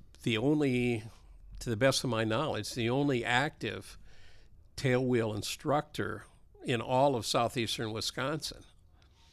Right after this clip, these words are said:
Today, there's not a lot, but there's, as Joe mentioned, uh, just surrounding, uh, area, there's any one of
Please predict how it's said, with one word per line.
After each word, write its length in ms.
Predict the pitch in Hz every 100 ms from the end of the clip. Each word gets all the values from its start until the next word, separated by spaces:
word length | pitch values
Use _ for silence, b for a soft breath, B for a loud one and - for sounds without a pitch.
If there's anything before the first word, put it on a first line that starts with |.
| b b b b b - - -
Today, 800 | 117 107 127 143 151 131 127 120
there's 1080 | 110 117 123 123 117 - - - - - - - 123 - - - - - - - - - - -
not 300 | - 131 113
a 40 |
lot, 440 | 101 151 156 101 -
but 140 | 110
there's, 400 | 117 110 - - - b b
as 180 | 123 -
Joe 220 | 123 156
mentioned, 600 | 131 101 95 113 113 120 b b b b b b
uh, 300 | 117 110 110
just 240 | 107 120 - - -
surrounding, 840 | - 123 110 107 143 160 98 107
uh, 320 | 110 110 107 107 -
area, 280 | 123 104 107
there's 300 | 110 135 135
any 140 | 131
one 260 | 123 127 143
of 240 | 120 104